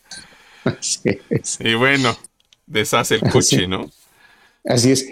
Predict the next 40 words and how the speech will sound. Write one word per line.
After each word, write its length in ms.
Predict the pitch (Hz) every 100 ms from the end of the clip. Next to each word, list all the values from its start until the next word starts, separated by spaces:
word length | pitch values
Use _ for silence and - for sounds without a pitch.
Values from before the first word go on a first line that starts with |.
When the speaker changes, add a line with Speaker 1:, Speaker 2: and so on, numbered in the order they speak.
| -
Speaker 1:
Y, 300 | - 139 147
y 40 | 135
no 140 | 165
solamente 480 | - 247 220 170 185
la 160 | 135
Ramona, 560 | 107 101 104 147 170 - _ _ _ _
también 340 | 127 117 139 160
han 140 | 160
caído 320 | 151 127 135
espectaculares. 840 | 156 - 92 - 87 98 104 120 151
Speaker 2:
Ah, 180 | 95 98
sí. 460 | - 87 82 87 95
Speaker 1:
Han, 200 | 113 - - - _
han 160 | 110
caído 360 | 110 127 135 123
bardas 840 | 113 120 120 143 240 - - _ _ _ -
y 400 | 131 156 190 139
han 160 | 120
caído 680 | 120 123 120 123 135 143 143 -
hasta, 520 | 95 - 98 95 95 95 98
eh, 100 | 92
cables 520 | 131 127 127 123 107
de, 260 | 92 90 -
de 140 | 101 101
luz 400 | 117 170 190 -
y 60 |
postes 760 | 98 - 147 165 - - 123 98
de 120 | 98
luz, 360 | 98 123 131 -
Paco, 440 | 123 117 143 160 - _ -
y 140 | 101
pues 200 | - 101
han 120 | 113
afectado 540 | 175 143 - - 160 196
a 40 |
los 160 | 120 98
vehículos 480 | 101 117 151 147 -
que 80 |
estaban 460 | 104 - 95 101 104
estacionados 760 | 101 - 117 127 135 139 151